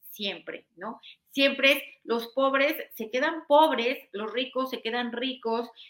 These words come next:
eh, los que tienen relaciones tóxicas tienen muchas relaciones tóxicas y aquellos que tienen relaciones, eh, em, de calidad siguen teniendo y creando relaciones de calidad. Esto es porque es la información que está dentro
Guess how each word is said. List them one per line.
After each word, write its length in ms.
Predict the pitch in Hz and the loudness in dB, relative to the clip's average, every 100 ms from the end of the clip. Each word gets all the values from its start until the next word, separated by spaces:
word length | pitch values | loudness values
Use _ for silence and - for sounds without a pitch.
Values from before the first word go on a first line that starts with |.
| _ | _
eh, 320 | - 202 - - | -2 -2 -2 -6
los 320 | 214 226 226 | -4 -4 -4
que 100 | 233 | -8
tienen 280 | 226 254 269 | -4 -2 0
relaciones 520 | 254 226 240 240 247 | 0 0 -2 -8 -8
tóxicas 520 | 262 254 240 233 226 226 - | -8 -6 -8 -4 -4 -6 -8
tienen 340 | 226 220 220 | -6 -6 -6
muchas 320 | 240 302 311 | -8 -6 -8
relaciones 500 | 285 233 220 233 233 | -6 -8 -8 -12 -10
tóxicas 500 | - 233 - 214 220 - | -10 -10 -10 -8 -8 -8
y 100 | - | -8
aquellos 320 | 202 202 277 - | -6 -4 -6 -6
que 100 | - | -8
tienen 280 | 233 240 240 | -6 -6 -6
relaciones, 640 | 214 196 - 214 220 220 _ - _ | -4 -6 -8 -8 -8 -10 _ -20 _
eh, 200 | - 196 | -4 -2
em, 240 | 196 185 160 | -4 -6 -4
de 160 | - - | -4 2
calidad 540 | 190 190 196 220 277 - | 2 4 4 4 2 -2
siguen 500 | - - 269 381 240 | -12 -4 -4 -2 -6
teniendo 520 | 202 196 202 196 202 - | -6 -8 -8 -8 -10 -10
y 100 | 196 | -8
creando 340 | 208 202 196 | -2 -2 -2
relaciones 480 | 190 190 175 185 175 | -6 -8 -10 -14 -18
de 140 | - - | -16 -12
calidad. 340 | 160 - - - _ _ _ - | -10 -8 -10 -12 _ _ _ -4
Esto 400 | 202 202 - 254 | -4 -4 2 6
es 240 | 247 277 - | 6 4 -2
porque 240 | 208 196 | -10 -8
es 80 | 214 | -2
la 80 | 233 | -2
información 640 | 233 220 190 190 - 214 - | -2 -6 -8 -8 -6 -8 -10
que 80 | |
está 400 | 220 - 208 190 185 | -18 -4 -2 -2 0
dentro 440 | 247 - 285 320 | 0 0 -4 -4